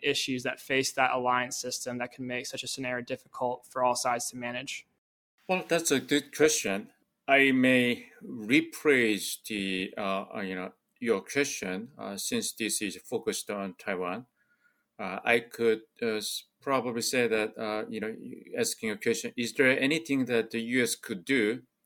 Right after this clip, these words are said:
Speaker 2: to encourage South Korea to do more to support Taiwan or Taiwan issue?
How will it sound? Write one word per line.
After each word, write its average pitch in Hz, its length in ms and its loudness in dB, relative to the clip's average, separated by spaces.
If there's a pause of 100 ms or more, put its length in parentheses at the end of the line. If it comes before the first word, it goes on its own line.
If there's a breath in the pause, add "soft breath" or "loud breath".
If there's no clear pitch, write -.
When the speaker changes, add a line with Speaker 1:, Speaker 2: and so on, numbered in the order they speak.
(680)
Speaker 2:
to 127 340 -2
encourage 123 540 6
South 110 380 2
Korea 101 260 2
to - 180 -10
do 107 120 -2
more 113 380 4 (140)
to 110 140 -4
support 107 480 -2
Taiwan 98 580 -2
or 95 200 -6
Taiwan 101 400 -4
issue? 104 340 -6